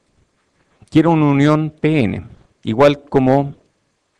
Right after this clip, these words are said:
cualquiera de estas dos uniones en el B J T. Y si nosotros conectamos un diodo en forma inversa, vimos que hay una corriente de fuga. ¿Se acuerdan de eso, no?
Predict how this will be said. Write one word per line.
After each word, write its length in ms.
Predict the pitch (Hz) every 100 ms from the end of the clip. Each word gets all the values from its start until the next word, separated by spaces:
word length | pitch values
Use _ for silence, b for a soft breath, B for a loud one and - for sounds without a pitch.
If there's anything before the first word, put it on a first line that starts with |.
| _ _ _ _
cualquiera 420 | - 113 107 135
de 60 | 127
estas 240 | 120 123
dos 160 | - 120
uniones 560 | 117 113 135 117 104 107
en 100 | 117
el 120 | 104
B 80 | 98
J 280 | - 117 160
T. 140 | - - _ _ _ _ _ _ _ _ _ _ _ _ -
Y 80 |
si 80 | 127
nosotros 380 | 170 175 226 233
conectamos 440 | 208 175 - 180
un 140 | 175 165
diodo 260 | 165 165
en 80 | 139
forma 360 | 127 156 156 160
inversa, 720 | 147 127 139 113 85 - 131 - _ _ _ _ _ _ _ _ -
vimos 300 | 127 175 175
que 100 | 165
hay 80 | 170
una 160 | 170
corriente 480 | 151 131 143 147 -
de 160 | 131 120
fuga. 460 | - 131 95 98
¿Se 140 | - -
acuerdan 400 | - 226 208 202
de 80 | 139
eso, 160 | -
no? 120 | 135